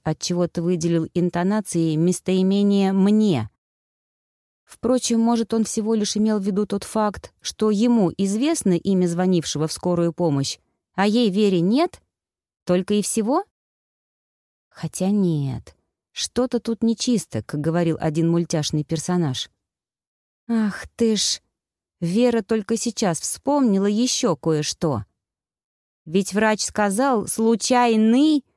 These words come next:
прохожий" в мужском роде, а она у него спрашивала имя доброй самаритянки, говоря в женском роде.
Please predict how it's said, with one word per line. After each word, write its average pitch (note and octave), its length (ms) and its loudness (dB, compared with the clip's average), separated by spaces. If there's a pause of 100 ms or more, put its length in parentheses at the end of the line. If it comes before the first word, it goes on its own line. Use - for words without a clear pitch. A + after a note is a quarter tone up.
(140)
прохожий" A#3 1080 0 (420)
в F#3 160 0
мужском C#4+ 560 2
роде, F#3+ 600 0 (560)
а A#3+ 200 4
она E4+ 260 4
у C4 100 4
него G#3 280 2
спрашивала D#3 800 -2 (100)
имя B3 380 4
доброй G#3+ 760 2
самаритянки, C4+ 1300 2 (120)
говоря A#3 540 2
в A3 60 -2
женском A3 640 2
роде. E3+ 560 0